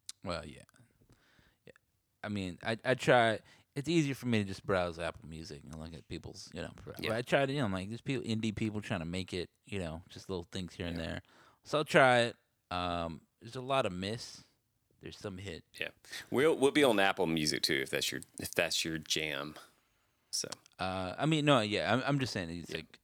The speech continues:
Speaker 1: it's cool that you're on Bandcamp. There's a lot of people on Bandcamp. I've listened to albums on
Speaker 2: Yeah.
Speaker 1: Bandcamp. I was just thinking about that, trying to browse it, and, uh,
Speaker 2: Yeah.
Speaker 1: you know, you
Speaker 2: No.
Speaker 1: can find a lot of stuff, a lot of underground stuff, a lot of popular mainstream stuff. You know, just a lot of stuff. There's
Speaker 2: S-,
Speaker 1: just a lot of music.
Speaker 2: SoundCloud too,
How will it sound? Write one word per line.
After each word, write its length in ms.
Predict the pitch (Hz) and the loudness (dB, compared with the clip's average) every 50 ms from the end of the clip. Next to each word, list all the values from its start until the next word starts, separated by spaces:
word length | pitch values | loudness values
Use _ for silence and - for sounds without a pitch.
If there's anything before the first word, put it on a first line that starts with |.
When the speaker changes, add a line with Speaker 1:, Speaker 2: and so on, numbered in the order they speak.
| _ _ - | _ _ -16
Speaker 1:
it's 140 | 104 - - | -16 -12 -4
cool 160 | - 135 123 | 0 0 2
that 60 | 113 | 2
you're 140 | 110 110 104 | 2 2 0
on 100 | 95 90 | 0 0
Bandcamp. 420 | 87 92 90 87 85 - 87 82 82 | -2 -2 -4 -4 -4 -6 -6 -6 -6
There's 140 | 85 - | -10 -10
a 60 | 92 92 | -6 -4
lot 160 | 95 92 85 | -2 -2 -4
of 60 | - | -4
people 260 | - 90 - - 85 | -8 -10 -8 -6 -8
on 80 | 82 73 | -6 -6
Bandcamp. 440 | 78 76 78 78 - 80 73 76 92 | -8 -8 -8 -8 -8 -8 -8 -6 -8
I've 120 | 90 73 | -8 -8
listened 280 | 82 - - - 85 78 | -12 -14 -12 -10 -10 -8
to 60 | 78 | -8
albums 420 | 82 85 80 73 - - 92 92 101 | -8 -10 -12 -14 -16 -16 -14 -12 -12
on 100 | 104 - | -10 -10
Speaker 2:
Yeah. 80 | - | -10
Speaker 1:
Bandcamp. 380 | - 69 - - - - - - _ _ - - - - - - - | -10 -12 -12 -14 -16 -16 -16 -16 _ _ -20 -20 -20 -20 -10 -4 0
I 80 | 95 | 0
was 80 | 104 92 | 0 0
just 160 | 92 85 - | 0 -6 -6
thinking 200 | - 90 85 85 | -8 -6 -6 -6
about 260 | 80 - 78 73 73 - | -6 -6 -6 -6 -6 -6
that, 200 | 71 67 64 - _ _ - | -6 -6 -6 -6 _ _ -12
trying 200 | - - 76 - | -8 -6 -6 -6
to 60 | - | -6
browse 380 | - - 78 71 64 67 69 71 | -6 -6 -4 -4 -4 -6 -8 -8
it, 160 | 64 64 - _ _ - | -10 -10 -12 _ _ -14
and, 320 | 76 78 73 71 65 - - | -12 -12 -10 -10 -12 -10 -10
uh, 220 | 60 60 57 55 50 - - | -10 -8 -8 -10 -12 -12 -6
Speaker 2:
Yeah. 360 | - 123 127 110 87 76 73 | 0 2 2 4 4 2 0
Speaker 1:
you 60 | 76 78 | 0 -4
know, 20 | - - _ _ _ _ _ _ _ - | -8 -14 _ _ _ _ _ _ _ -6
you 80 | 117 120 | -2 0
Speaker 2:
No. 60 | - | 0
Speaker 1:
can 80 | 180 151 | 0 2
find 240 | - 165 147 131 | 4 4 4 4
a 40 | 120 | 4
lot 260 | 113 110 107 107 104 | 4 4 4 4 4
of 80 | 95 - | 0 -4
stuff, 260 | - - 80 - - | -6 -6 -6 -6 -4
a 40 | 92 | -2
lot 120 | 92 95 | -2 -2
of 60 | 92 95 | 0 -2
underground 400 | 101 101 101 98 101 98 95 - | -2 -2 -2 -2 -4 -4 -4 -4
stuff, 260 | - 110 104 - 98 | -2 -2 -2 -2 -4
a 20 | |
lot 120 | 101 101 92 | -4 -4 -6
of 100 | - - | -6 -2
popular 400 | - 98 101 - 113 110 107 104 | -2 -2 -2 -2 -4 -6 -4 -4
mainstream 560 | 101 104 117 123 113 - - 117 117 113 110 | -2 -4 -4 -4 -6 -6 -6 -6 -6 -6 -6
stuff. 280 | - 117 117 117 104 117 | -4 -4 -4 -2 -2 -2
You 60 | 135 | 0
know, 120 | 131 117 | 0 0
just 200 | 110 110 107 - | 0 -2 -2 0
a 20 | 139 | 2
lot 100 | 139 123 | 2 2
of 60 | 110 | 2
stuff. 300 | - - 113 90 - - _ _ _ _ _ - - | -2 -6 -8 -8 -8 -12 _ _ _ _ _ -6 -4
There's 100 | 110 110 | -2 -2
Speaker 2:
S-, 40 | 110 | -2
Speaker 1:
just 100 | - - | -2 -2
a 40 | 104 | -2
lot 200 | 98 92 87 87 | 0 0 0 0
of 60 | 85 | -2
music. 300 | 82 82 78 76 - - | -4 -6 -8 -6 -4 0
Speaker 2:
SoundCloud 600 | - - 107 101 110 113 - - 120 101 95 - | 0 2 4 2 2 2 4 4 4 6 4 4
too, 320 | - - 117 113 90 76 | 2 2 2 2 2 0